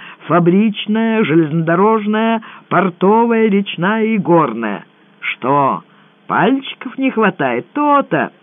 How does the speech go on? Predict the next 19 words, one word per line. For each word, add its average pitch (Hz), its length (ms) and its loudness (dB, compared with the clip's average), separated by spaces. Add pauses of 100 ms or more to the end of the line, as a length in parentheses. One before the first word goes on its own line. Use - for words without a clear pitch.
(600)
Я 190 220 2
ведь 233 160 -4
ещё 220 320 0
не 220 120 2
упомянул 185 580 2
полицию 190 720 2 (180)
волосную 170 760 2
и - 120 -12
сельскую, 165 800 0 (340)
стражу 185 680 2 (180)
лесную 196 760 2
и 220 40 0
полевую, 190 840 2 (260)
а 165 140 2
также 165 340 0
казачков 156 880 0 (300)
с 147 80 -6
жандармскими 151 1120 0
частями. 127 880 -2